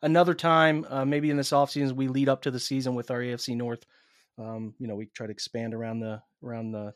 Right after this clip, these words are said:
division and get a feel for everybody, but it was a fun run. Even as a,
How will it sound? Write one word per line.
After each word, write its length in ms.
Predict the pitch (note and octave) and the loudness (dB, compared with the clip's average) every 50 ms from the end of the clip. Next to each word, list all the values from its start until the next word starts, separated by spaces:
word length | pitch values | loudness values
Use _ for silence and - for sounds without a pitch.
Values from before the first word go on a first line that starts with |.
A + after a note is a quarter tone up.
| _ _ - | _ _ -12
division 400 | - A#2+ D3 E3 F3 F#3 F#3+ E3+ | -6 0 2 2 2 4 4 4
and 180 | C3+ B2 A#2+ A#2 _ _ - - - _ _ - | 4 4 2 0 _ _ -20 -20 -20 _ _ 0
get 120 | D#3 D#3+ | 2 2
a 40 | D#3+ | 2
feel 260 | - - E3 D#3+ D#3+ | 2 4 4 4 4
for 100 | - D#3+ | 4 2
everybody, 420 | D3+ C#3+ D#3 C#3 C#3 C#3+ C#3+ C#3+ C#3+ | 2 4 2 6 8 8 8 8 6
but 120 | C3+ C3+ | 4 4
it 60 | C3+ | 4
was 140 | C3+ C3 B2 | 4 4 2
a 40 | C3+ | 0
fun 260 | - - E3 E3 E3 | 2 4 6 6 8
run. 240 | D#3+ D#3+ D#3 D3+ D#3 | 10 10 10 10 10
Even 180 | F3 G3 F#3 G3 | 8 6 6 6
as 160 | F#3 E3+ D3+ | 6 8 8
a, 180 | D#3+ C#3+ C3 | 6 6 6